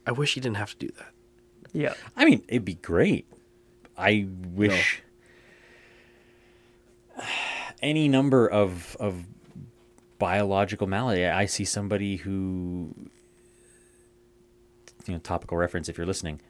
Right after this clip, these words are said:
Speaker 3: to this particular person, I see somebody who has to go through dialysis because they have diabetes every day.
Speaker 1: Yeah.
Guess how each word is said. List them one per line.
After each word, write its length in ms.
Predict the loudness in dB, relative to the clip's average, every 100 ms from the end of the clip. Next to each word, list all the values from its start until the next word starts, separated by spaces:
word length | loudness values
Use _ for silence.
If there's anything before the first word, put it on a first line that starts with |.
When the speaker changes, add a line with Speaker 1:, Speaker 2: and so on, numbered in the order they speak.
| _
Speaker 3:
to 80 | -8
this 100 | -8
particular 380 | -8 -10 -8 -4
person, 240 | -4 -4 -6
I 80 | -6
see 140 | -6
somebody 360 | -6 -6 -4 -6
who 260 | -4 -4
has 300 | -4 -4 -6
to 100 | -6
go 160 | -2 -2
through 680 | -2 -4 -2 -2 -4 -8 -12 _ -2
dialysis 600 | 0 0 -2 -4 -8 -10
because 240 | -6 -4
they 80 | -4
have 160 | -4 -2
diabetes 560 | -2 0 -2 -2 -4
every 200 | -6 -6
day. 280 | -8 -10 -12 _ _ _ -18
Speaker 1:
Yeah. 60 | -16